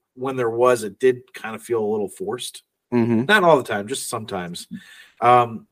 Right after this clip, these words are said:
Speaker 1: the scene structure was incredible.
Speaker 2: Mm-hmm.
Speaker 1: And the world building was excellent. So you really get the ethos of the Citadel and their allies, Gastown
Speaker 2: Yeah.
Speaker 1: and Bullet Farm.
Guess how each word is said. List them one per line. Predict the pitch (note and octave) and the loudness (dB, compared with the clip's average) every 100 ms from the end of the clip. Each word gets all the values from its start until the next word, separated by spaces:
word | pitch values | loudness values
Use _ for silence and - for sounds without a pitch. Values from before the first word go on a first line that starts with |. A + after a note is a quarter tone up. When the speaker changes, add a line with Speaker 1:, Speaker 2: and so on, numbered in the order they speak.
| _ | _
Speaker 1:
the | C3+ | 0
scene | C3 A3 D#4+ | 0 0 -2
structure | D4+ - A2+ - F#2 F2+ F2 _ - | 0 2 0 0 -6 -6 -10 _ -6
was | A#2 | -4
incredible. | G#2 G2+ A#2+ F#2 - _ _ _ | -4 0 0 -2 -10 _ _ _
Speaker 2:
Mm-hmm. | A#2+ G2 F#2+ E2 - | -2 0 -2 -4 -6
Speaker 1:
And | B2 | -2
the | B2+ | 2
world | C3+ F3+ F3 | 8 10 10
building | C#3 B2+ A#2 A2 G2 | 6 4 2 -4 -8
was | G#2 | -8
excellent. | G#2+ - - - _ _ _ _ _ _ | -8 -8 -14 -18 _ _ _ _ _ _
So | - A#2 A2 G#2 _ | -4 -2 -2 -4 _
you | C#3 C3 | -8 -4
really | C#3+ F3 D#3 | 6 6 6
get | D3 D3 | 0 -4
the | G#2+ C#3+ | -6 -6
ethos | D3+ C3+ B2 - | -2 2 2 0
of | G#2 | -6
the | G2 | -4
Citadel | - A#2+ A#2 A#2+ A#2+ A#2 | 0 0 0 2 2 2
and | G2+ | -4
their | F#2 | -10
allies, | G#2 A2 A#2 A2 G#2+ G#2+ | -6 -4 -2 0 -2 -4
Gastown | G#2 G2+ G#2 - G#2 D3 | -6 -6 -6 -8 0 2
Speaker 2:
Yeah. | |
Speaker 1:
and | - | 2
Bullet | G2 - | 0 -8
Farm. | - G#3 G3 G3 | -8 -6 -6 -8